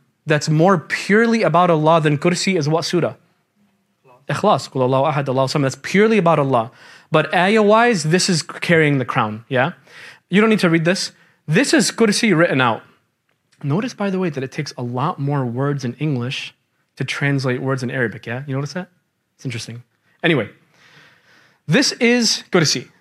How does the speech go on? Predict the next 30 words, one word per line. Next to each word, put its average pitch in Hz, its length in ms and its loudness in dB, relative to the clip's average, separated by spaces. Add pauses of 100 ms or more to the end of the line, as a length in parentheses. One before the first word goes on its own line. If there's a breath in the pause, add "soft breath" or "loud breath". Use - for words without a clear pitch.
(180)
I 156 80 2
don't 202 220 2
need 196 180 4
you 196 60 2
to 170 100 2
read 175 140 0
that 160 180 2
either. 175 340 0 (120)
I'm 156 120 2
gonna 175 140 4
read 175 140 2
it 165 120 0
to 156 120 -2
you. 113 160 -2
This 147 140 -2
is 170 60 2
the 165 80 4
only 202 220 4
one 220 100 4
I'm 190 80 4
gonna 165 160 4
read 143 260 0
to 120 120 -4
you. 110 120 -4
Everything 151 300 0
else, 156 160 0
I 139 60 0
need 139 160 0
you 139 80 -2
to 123 100 -2